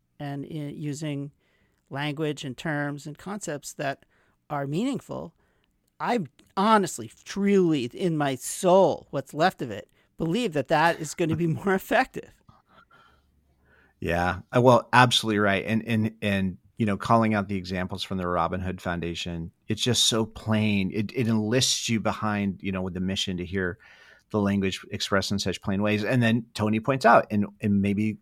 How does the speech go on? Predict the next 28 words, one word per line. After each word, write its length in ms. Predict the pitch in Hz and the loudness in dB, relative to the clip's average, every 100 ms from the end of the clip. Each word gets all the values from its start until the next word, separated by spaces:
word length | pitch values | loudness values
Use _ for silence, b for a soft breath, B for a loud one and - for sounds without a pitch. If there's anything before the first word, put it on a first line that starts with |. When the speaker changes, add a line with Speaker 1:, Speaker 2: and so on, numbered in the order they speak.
| _ | _
Speaker 2:
the 80 | 110 | -2
reason 260 | 107 107 | 0 2
that's 200 | 107 104 | 0 0
the 80 | - | -4
case 280 | 104 113 127 | -2 -2 0
is 80 | 143 | -6
because 240 | 113 110 | -4 2
Robin 240 | 101 98 107 | 4 4 4
Hood 140 | 110 | 0
is 120 | 104 104 | 0 0
actually 280 | 98 - | 0 2
out 140 | 98 98 | 0 2
there 180 | 107 - | -2 0
actively 640 | - 104 - 113 104 104 104 | 4 4 4 -6 -2 -2 -2
raising 500 | - 92 92 101 98 | -4 -4 -2 -2 -2
money. 280 | 98 101 85 | 0 0 -2
And 120 | 85 | -4
so 300 | 87 101 92 - b b b | -4 -2 -4 -6 b b b
they're 100 | - 95 | -4 0
using 420 | 95 98 98 92 | 2 2 0 -2
language 400 | 87 90 90 - | -4 -4 -6 -8
that 120 | 80 | -10
can, 220 | - 87 - | -6 -8 -8
can 260 | - 90 87 | -8 -6 -6
enlist 320 | 92 90 90 | -6 -4 -6
people 240 | - 92 90 | -6 -8 -6
and 140 | 85 | -8
get 200 | 80 82 | -8 -10